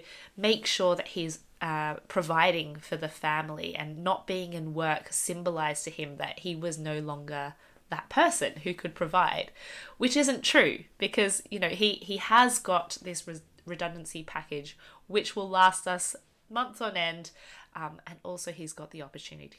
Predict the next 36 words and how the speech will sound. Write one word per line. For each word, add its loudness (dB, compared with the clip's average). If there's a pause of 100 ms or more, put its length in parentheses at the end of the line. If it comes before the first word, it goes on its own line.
to -12
look -14
for -16
new -4
jobs -4
or -8
start -4
up -8
his -6
own -2
thing. -4
So, -2 (680)
like, -2
who 6
knows 2
what's 2
going 0
to -8
happen, 2
and -2
that's, -2
that's -2
on 0
him. -4 (800)
But 4
yeah, 6
there, 4
there 0
was 2
this -4
huge -2
emotional -2
thing -8
there, 0
and -2
also 0